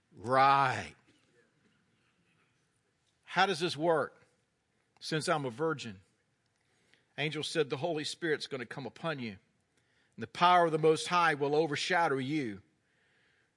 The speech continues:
and the Holy One to be born will be called the Son of God." You see, it's in the unlikely, it's even in the impossible that forms the basis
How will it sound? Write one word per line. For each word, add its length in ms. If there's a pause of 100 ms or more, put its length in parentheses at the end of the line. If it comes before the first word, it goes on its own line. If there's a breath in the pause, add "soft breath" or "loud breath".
and 80
the 60
Holy 320
One 220
to 80
be 120
born 300
will 80
be 140
called 340
the 60
Son 240
of 100
God." 400 (1400 loud breath)
You 80
see, 240
it's 160
in 140
the 120
unlikely, 840 (1040)
it's 220
even 260
in 200
the 300
impossible 1080 (1500)
that 180
forms 480
the 80
basis 1000